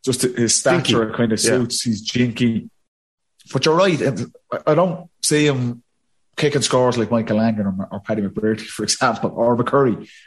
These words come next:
Speaker 1: where he's fifty yards out and he's curling this beautifully lofted point over. I think maybe it's his mentality, but his makeup and his style of play, he's always kind of looking inside. He's,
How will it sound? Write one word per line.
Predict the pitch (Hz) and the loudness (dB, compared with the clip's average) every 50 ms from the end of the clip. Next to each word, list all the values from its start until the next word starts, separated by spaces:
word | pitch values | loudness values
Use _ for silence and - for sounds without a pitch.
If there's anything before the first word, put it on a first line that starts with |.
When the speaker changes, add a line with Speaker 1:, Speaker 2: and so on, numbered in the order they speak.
| _ | _
Speaker 1:
where | - 113 117 | 0 2 2
he's | 113 110 - | 2 2 0
fifty | - - 151 147 - - 135 | 0 0 0 0 2 2 2
yards | 127 127 123 120 113 104 107 | 4 4 4 4 2 2 2
out | 120 117 113 104 - | 4 4 2 2 0
and | 104 107 | -2 -2
he's | 104 98 | -2 -2
curling | - - - 127 127 123 120 110 | -2 0 2 4 4 4 4 4
this | 107 107 104 | 2 0 0
beautifully | - - - - 131 131 123 127 123 120 117 113 - 113 107 | -2 -8 -12 -6 0 2 4 6 6 4 4 2 0 0 0
lofted | 110 110 113 117 117 - - 107 - | 2 2 0 0 -2 -4 -6 -6 -4
point | - 120 120 117 110 92 110 | -2 -2 0 0 0 0 0
over. | 107 107 110 107 101 104 92 - - - - - - - - _ _ _ _ _ _ _ _ _ _ _ _ _ _ _ _ _ - 82 - | 0 0 0 0 0 -2 -6 -6 -10 -20 -20 -20 -20 -20 -20 _ _ _ _ _ _ _ _ _ _ _ _ _ _ _ _ _ -10 -6 -2
I | 120 131 127 120 | 0 0 2 2
think | 135 139 135 - | 2 2 2 2
maybe | 143 143 139 131 131 | 2 4 4 4 2
it's | 120 - | 2 2
his | 113 101 | 0 0
mentality, | 117 123 117 - 131 131 135 143 139 127 127 120 | 2 0 2 2 0 2 2 2 2 2 2 0
but | 92 113 104 | 0 0 -2
his | 101 110 | 0 0
makeup | 120 127 131 127 131 135 120 - | 2 2 4 4 2 2 0 0
and | 117 98 98 | 0 0 0
his | 107 - - | 0 0 0
style | - 131 127 127 120 113 | 2 2 2 4 2 0
of | - - | 0 0
play, | 120 123 123 120 | 0 2 2 2
he's | 117 110 104 | 2 0 2
always | 123 127 127 131 135 131 127 120 - | 2 4 4 4 4 4 2 2 0
kind | - 131 120 | 0 0 0
of | 110 113 | 2 2
looking | 117 120 117 - 113 | 2 2 0 0 0
inside. | 110 104 - - - 120 113 113 110 107 | 0 0 0 -2 -2 0 2 2 2 2
He's, | 104 | 0